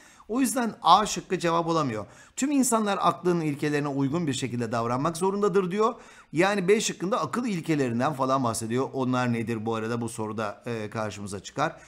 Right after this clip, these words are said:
Zorundalık falan dedi. O yüzden B şıkkı da cevap değil. Günümüzde bazı insanlar farklı görüşlere saygı göstermemektedir.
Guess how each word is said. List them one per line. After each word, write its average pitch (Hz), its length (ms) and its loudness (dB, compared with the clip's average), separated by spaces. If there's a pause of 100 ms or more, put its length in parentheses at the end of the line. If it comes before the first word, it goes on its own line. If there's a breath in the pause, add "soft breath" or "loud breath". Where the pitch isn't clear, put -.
(160 loud breath)
Zorundalık 139 640 2
falan 135 360 0
dedi. 127 200 -2
O 214 140 -2
yüzden 180 400 -4
B 180 140 4
şıkkı - 280 -6
da 104 100 -6
cevap 127 320 0
değil. 214 240 -2 (460 loud breath)
Günümüzde 262 420 0
bazı 254 260 2
insanlar 185 420 -2
farklı 139 340 0
görüşlere 226 480 -2
saygı 180 340 0
göstermemektedir. 147 1120 0